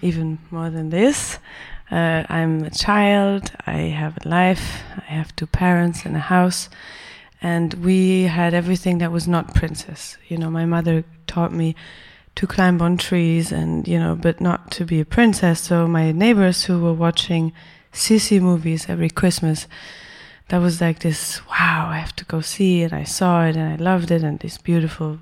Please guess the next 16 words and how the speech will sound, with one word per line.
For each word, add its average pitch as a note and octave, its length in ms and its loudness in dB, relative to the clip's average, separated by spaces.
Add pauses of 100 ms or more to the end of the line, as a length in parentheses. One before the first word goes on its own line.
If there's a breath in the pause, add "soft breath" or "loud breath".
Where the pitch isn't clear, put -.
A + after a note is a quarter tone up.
(120)
dresses, E3 760 0
and D#3+ 180 -12
it's, - 220 -12 (180)
it's - 300 -6 (100)
beautiful. D#3+ 640 -2 (1160 loud breath)
Um, F#3+ 420 6
but F3+ 580 2 (160)
I F3 360 4 (260)
think G3 360 2
I F#3 60 0
was F3+ 280 4
always, F#3 480 4 (340)
I F#3+ 80 4
always F#3+ 240 2
felt, F3+ 460 0
um, D#3+ 340 2